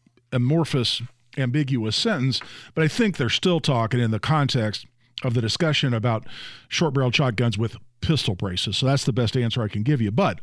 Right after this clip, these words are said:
I'll re-, I'll repeat, and I'm going way over here, I'll repeat, if you have a Shockwave, uh, or tac fourteen or any other pistol grip shotgun with a barrel under eighteen inches, and you put a pistol brace on that,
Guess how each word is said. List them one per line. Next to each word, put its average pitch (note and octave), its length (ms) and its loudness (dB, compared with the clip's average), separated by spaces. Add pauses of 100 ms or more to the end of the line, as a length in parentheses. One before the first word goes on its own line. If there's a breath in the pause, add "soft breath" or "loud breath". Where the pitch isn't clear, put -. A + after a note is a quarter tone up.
I'll B2+ 160 2
re-, A#2 180 2
I'll A#2 160 0
repeat, A2+ 480 2 (720)
and C3 100 2
I'm A#2+ 80 2
going C3+ 240 2
way A2 140 2
over E3 260 2
here, G2+ 240 -2 (460 loud breath)
I'll B2+ 120 2
repeat, C3 380 2
if A2 140 0
you F#3+ 120 6
have D3 100 2
a B2 40 2
Shockwave, D3+ 680 2 (520 loud breath)
uh, A2 180 0
or G#2+ 200 0
tac D3+ 260 0
fourteen C3 520 2
or G#2 120 2
any F3 240 4
other C#3 320 2 (600 soft breath)
pistol F3+ 360 2
grip A#2+ 220 0
shotgun A2+ 880 0
with A#2+ 140 -2
a A2+ 80 0
barrel C#3 420 2
under A#2+ 340 2
eighteen D#3 460 2
inches, - 440 -6 (340 soft breath)
and B2 140 2
you D#3+ 100 4
put D3 160 0
a G2 60 0
pistol E3 320 0
brace F3 280 2
on F3 180 2
that, E3 240 0